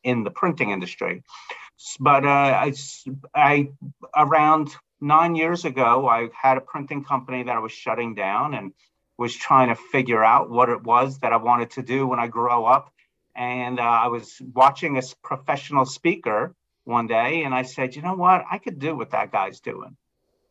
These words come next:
Now, the thing that, 'cause he became a friend of mine, he actually became a mentor. And what I had thought at the time was that he was <laughs> actually getting paid to speak. But what he was doing was he was using his speaking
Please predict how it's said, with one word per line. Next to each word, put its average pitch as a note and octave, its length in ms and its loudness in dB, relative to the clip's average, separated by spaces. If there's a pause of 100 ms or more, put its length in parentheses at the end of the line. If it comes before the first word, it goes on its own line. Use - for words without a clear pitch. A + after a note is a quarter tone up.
(260)
Now, B2+ 300 4 (840)
the B2+ 160 2
thing D#3+ 300 2
that, C3+ 240 2 (160)
'cause C3+ 220 -4
he C#3+ 120 -2
became C#3+ 380 -2
a - 20 -2
friend D3 320 2
of A#2+ 80 -4
mine, A#2 240 0
he A#2 80 -6
actually A#2+ 300 -8
became A#2+ 320 -4
a A2+ 60 0
mentor. A#2 680 0 (420)
And A2+ 500 -4
what A2+ 200 0 (100)
I B2+ 260 6
had - 280 -2
thought F3 300 8
at C3+ 120 -6
the - 80 -8
time C#3 460 4
was A#2+ 180 -8
that B2 180 -4
he C#3 160 -8
was - 260 -14
<laughs> - 40 -8
actually C#3+ 440 -2
getting A#2 280 -2
paid C3+ 440 -4
to A#2+ 80 -12
speak. C#3+ 520 -2 (140)
But C3+ 160 4
what C3+ 160 2
he C#3 120 -4
was B2 240 -4
doing D3 420 -2
was A#2+ 180 0
he G#3 320 0
was D#3 240 0
using C#3+ 300 -4
his C3+ 200 -8
speaking B2 540 -4